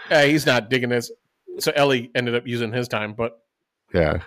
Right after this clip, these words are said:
Speaker 1: yeah, it was, it was, I don't know, it was cool though. So
Speaker 2: What about that? That must be <laughs> rough when your,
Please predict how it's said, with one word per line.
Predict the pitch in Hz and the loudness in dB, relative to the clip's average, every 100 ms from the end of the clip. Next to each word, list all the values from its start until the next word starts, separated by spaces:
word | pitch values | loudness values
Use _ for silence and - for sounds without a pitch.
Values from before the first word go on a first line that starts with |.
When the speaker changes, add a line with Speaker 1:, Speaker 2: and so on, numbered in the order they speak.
| - | -6
Speaker 1:
yeah, | 107 | -6
it | 104 | -4
was, | 127 120 - - | -6 -8 -12 -8
it | |
was, | 214 180 - - | -6 -6 -8 -12
I | 131 | -12
don't | 104 | -12
know, | 98 | -12
it | |
was | 123 | -16
cool | - 73 | -20 -20
though. | 73 _ _ _ _ _ | -20 _ _ _ _ _
So | - 90 | -16 -2
Speaker 2:
What | 107 156 | 4 6
about | 131 120 110 | 8 6 6
that? | 104 98 95 | 4 2 2
That | 117 | 2
must | 127 - | 2 2
be | |
<laughs> | 127 139 | 2 4
rough | 123 - - | 2 -2 -4
when | 143 | -6
your, | 120 | -4